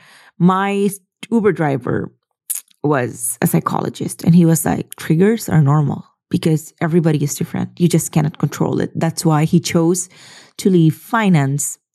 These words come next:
and he became a psychologist, because he just had to put stop into the triggers that he was having.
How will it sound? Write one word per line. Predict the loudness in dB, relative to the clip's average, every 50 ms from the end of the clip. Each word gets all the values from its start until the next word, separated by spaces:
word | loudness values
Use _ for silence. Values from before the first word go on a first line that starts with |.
| -2
and | 0 4
he | 4 4 2
became | 2 -2 -4 -4 -2 -2
a | -2
psychologist, | -4 -6 -12 -8 -6 -6 -4 -4 -4 -4 -4 -6 -6 -4
because | -4 -4 -2 0 -2 -2 -2 -4 _ -20 -20 -20 -20 -20 -20 _ _
he | -12 -2 2 4 4 4 2 0 -4 _ _ _ _ _ _ _ -4
just | -2 -2 0 0 -4
had | -6 -4 -4 -2 -2 -4 -6 -2
to | -2 -2
put | -2 0 0 -2 -2 0 -2
stop | -8 -6 -4 -2 -2 -2 -2 -4 -6 _ _ 0
into | 2 2 2 2 -2 -6 -6 -6 -6 -6 -6 -4
the | -6
triggers | -6 -4 -2 -2 -2 -2 -2 -4 -6 -6 -8 -14 -16 _ _ _ -6
that | -4 -4
he | -4 0 2 2 2 2 0 -6 _ _ _ _ _ _ -6
was | -6 -4 -4 -6 -10 -16 _ _
having. | -8 -8 -8 -8 -8 -14 -18 -18